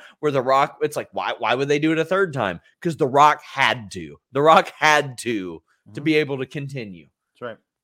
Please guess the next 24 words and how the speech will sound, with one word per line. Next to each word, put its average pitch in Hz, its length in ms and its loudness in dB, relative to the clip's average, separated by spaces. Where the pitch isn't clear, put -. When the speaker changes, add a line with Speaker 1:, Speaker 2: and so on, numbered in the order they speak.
Speaker 1:
R 165 160 0
twenty-six 160 640 -10
says, 139 160 -6
"Did 139 160 -12
you 170 60 -14
know 277 200 -2
that 214 100 -12
the 156 140 -2
Islanders 160 540 0
suck? 180 280 -4
Just 143 200 -16
wanted 151 280 -8
you 131 120 -14
to 123 80 -14
know 127 220 -4
in 117 100 -10
case 120 260 -8
A 127 120 -4
E 123 60 -4
W 117 240 -8
didn't 113 140 -10
make 107 140 -8
it 107 120 -20
clear." 113 320 -6